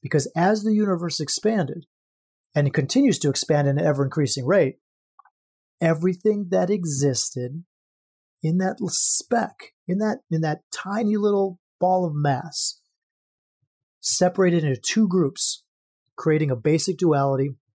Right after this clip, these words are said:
Those two groups are quarks and leptons. Now, quarks are the smallest known building blocks of matter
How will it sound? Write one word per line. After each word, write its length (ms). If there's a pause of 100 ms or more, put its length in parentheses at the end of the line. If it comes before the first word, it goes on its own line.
Those 260
two 160
groups 280
are 80
quarks 580 (100)
and 120
leptons. 640 (220)
Now, 280 (320)
quarks 300
are 60
the 80
smallest 460
known 200
building 280
blocks 260
of 100
matter 340